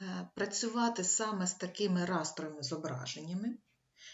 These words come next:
Цей редактор має вільну ліцензію, тобто ніяких проблем з інсталяцією і подальшим використанням не виникає.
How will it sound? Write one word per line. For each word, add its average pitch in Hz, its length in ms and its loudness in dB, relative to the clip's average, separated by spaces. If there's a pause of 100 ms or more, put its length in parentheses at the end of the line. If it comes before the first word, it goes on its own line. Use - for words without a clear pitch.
(160)
Цей 349 260 4
редактор 247 560 2
має 214 600 2
вільну 220 600 4
ліцензію, 170 1040 -2
тобто 202 540 -2
ніяких 208 500 0
проблем 269 460 0
з - 100 0
інсталяцією 226 640 0
і - 40 -20
подальшим 202 440 0
використанням 190 720 -2
не 190 100 2
виникає. 240 640 0